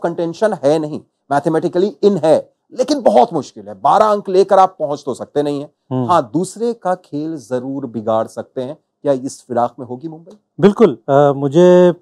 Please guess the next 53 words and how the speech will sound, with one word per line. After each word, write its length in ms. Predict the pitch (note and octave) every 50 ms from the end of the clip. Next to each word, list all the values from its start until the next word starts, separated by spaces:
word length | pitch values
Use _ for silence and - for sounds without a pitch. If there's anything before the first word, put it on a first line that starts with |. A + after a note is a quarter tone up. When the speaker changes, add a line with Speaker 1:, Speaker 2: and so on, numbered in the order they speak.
| _ E3
Speaker 2:
अ, 40 |
ऐसे 440 | C#3 C3+ C#3 C#3+ C#3 D3 C#3 - E3+
लगता 260 | E3+ - D#3+ - E3
है 120 | E3 E3+ D#3+
कि 120 | E3 E3+
अब 200 | E3+ E3 C#3+ C3+ - _ _ _ _ _ _ _ _
मुंबई 300 | C3+ C3+ C#3+ D#3 E3 E3+
को 360 | E3 E3 - E3+ E3+ E3+ E3 E3 _ _ -
खुद 140 | - F3+ F3 - -
पता 200 | - - F3 E3+
है 200 | E3 E3+ E3+ E3+
कि 360 | D3+ - E3+ D#3+ D#3+ D#3 D#3
बहुत 340 | C3 A#2+ A#2+ A#2+ C#3+ D#3 -
मुश्किल 400 | C#3+ B2+ - - - C#3 A#2+ G#2+
है, 100 | F#2+ - _ _ -
अ, 40 | B2+
यहाँ 420 | A#2+ B2 B2+ B2+ B2 A#2+ C3 C#3
से 140 | - - C#3+
प्लेऑफ्स 480 | - _ B2+ C3+ C3+ C3+ C3 A#2+ - C#3+
में 80 | C3
पहुँचना। 340 | - - B2+ B2 B2 C3 C#3+
कोई 280 | C#3 - D3 D3+ E3 D#3
टीम, 360 | D#3+ E3 D#3 D#3+ D#3 D#3+ D3+ - _ _ _ _ _ _ _ _ -
अ, 140 | C3+ C#3 C#3+
बारह 360 | B2 A2 B2+ C3+ C#3+ D3+ D3+
अंक 120 | D3 C3+ - -
में 80 | D3+ C#3
नहीं 260 | A#2+ A2+ B2 D3+ D#3
पहुँची 400 | - C3 C3 B2 - - B2 A#2
है, 80 | G#2+
अ, 500 | F#2+ - _ _ - A#2 A#2+ A#2+ B2 B2
खास 320 | A#2+ - - C#3 C#3+ C#3+ -
करके 300 | - D3+ C3 - D3+ C3
जब 200 | C#3 C#3 A#2+ A2+
दस 220 | C#3+ C#3+ - - _
टीमों 220 | D3 C3 C3+ C3+
का 100 | - C#3+
टूर्नामेंट 500 | B2+ - B2 B2 B2+ B2+ C3 C3 B2 -
हुआ 220 | A#2+ A#2+ A#2 A2 G#2+
है। 240 | G2+ - _ _ _ _ _ _ _ _ _
अ, 140 | B2+ B2+ C3+
तो 180 | C3+ - F3+ G3+
उस 160 | G3+ - -
लिहाज 300 | E3 E3 D#3 F3+ G3 F#3
से 200 | - - G3+ G3
तो 280 | G3 G3+ G3 G3 F#3+ F#3
मुंबई 360 | F3 D#3 D#3 D#3 E3 F3 E3
बाहर 340 | C#3 C#3 C3+ C#3+ E3 F3 F3
है 80 | E3+
और 120 | D#3 D#3+ C3
जब 220 | E3+ F3 C#3+ -
आप 220 | D#3 E3 - -
उस, 300 | F3+ F#3 F3 - - _